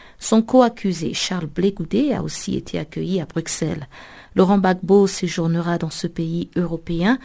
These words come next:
en attendant un éventuel appel de la C P I après son acquittement pour crime contre l'humanité. Arsène Touot, juriste, écrivain, nous a donné une réaction à trois niveaux de cette liberté conditionnelle du leader ivoirien.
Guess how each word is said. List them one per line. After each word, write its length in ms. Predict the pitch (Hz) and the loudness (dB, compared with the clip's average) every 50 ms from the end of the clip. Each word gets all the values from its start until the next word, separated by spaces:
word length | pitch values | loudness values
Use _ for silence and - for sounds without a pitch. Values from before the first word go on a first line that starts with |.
| - - - - - - | -8 -18 -18 -12 -2 2
en 140 | 214 202 196 | 4 4 4
attendant 580 | 180 175 - - 175 165 156 160 170 226 277 | 4 2 0 0 0 0 2 2 4 4 4
un 120 | 247 202 165 | 4 4 2
éventuel 500 | 165 151 - 156 160 156 - 180 175 160 | 0 -4 -6 -6 -6 -4 -4 -4 -2 -2
appel 320 | 156 - - 170 170 165 | -4 -4 -2 -2 -2 -2
de 80 | 165 - | -2 -2
la 100 | 156 147 | -4 -4
C 220 | - - - 214 | -4 -4 -4 -4
P 120 | - 202 185 | -2 -2 -2
I 260 | 160 165 214 269 233 | 0 2 2 2 2
après 220 | 170 - - 156 | 0 -2 -6 -8
son 200 | 156 - - 165 | -6 -4 -6 -6
acquittement 560 | 151 - - - 175 - - 170 180 214 226 - - - - - - _ | -6 -6 -8 -10 -8 -6 -2 0 0 0 0 -2 -8 -16 -20 -20 -10 _
pour 180 | - 175 - | -6 -6 -6
crime 320 | - - - 185 185 185 185 | -6 -4 -2 0 0 0 -2
contre 340 | - - 208 214 208 - 190 | 0 0 2 2 2 0 0
l'humanité. 600 | 185 180 175 160 151 151 147 - - - - - - - - - - - - - - - | 0 0 2 0 0 -2 -2 -4 -6 -8 -8 -10 -12 -18 -20 -20 -20 -20 -20 -4 -2 0
Arsène 480 | 226 220 - - - 254 247 240 226 | 0 0 0 2 4 6 8 8 6
Touot, 480 | 226 - 226 214 208 208 214 240 240 - - | 6 2 2 4 6 6 6 6 4 0 -4
juriste, 640 | - - 220 214 185 190 185 180 - - - - - - | -6 -2 -2 0 2 2 0 0 -2 -6 -8 -6 -2 0
écrivain, 560 | - - - - 196 180 156 160 151 147 143 - - | 0 0 0 -2 -2 -2 0 0 -2 -2 -2 0 2
nous 200 | 196 165 - 175 | 2 2 2 0
a 60 | 165 | -2
donné 300 | 170 165 160 160 170 180 | -2 -2 -2 0 0 0
une 100 | 165 156 | 0 -2
réaction 500 | 151 156 156 156 151 - - - 196 185 | -2 -4 -4 -4 -4 -6 -4 -2 -2 -2
à 60 | 160 | -2
trois 320 | - - - - - 262 262 | -4 -8 -6 0 2 6 6
niveaux 380 | 233 202 175 175 247 320 320 - - - - - - - | 6 6 6 4 2 2 2 -2 -10 -20 -20 -10 -6 -4
de 80 | 196 | -2
cette 240 | 185 - 220 220 214 | -2 -2 -2 -2 0
liberté 400 | 220 190 190 180 180 - 254 269 | 0 0 0 -2 -2 -2 -4 -2
conditionnelle 800 | - 233 214 185 180 - - 170 156 156 160 170 185 208 - - - - | 0 0 0 0 0 -2 -2 -2 0 0 0 0 0 -2 -4 -6 -8 -6
du 100 | 180 202 | -6 -6
leader 440 | 180 170 156 - 180 196 208 214 - - | -6 -6 -4 -2 0 0 0 -2 -4 -6
ivoirien. 420 | 214 202 - 180 160 147 139 160 | -6 -4 -2 -4 -4 -4 -6 -10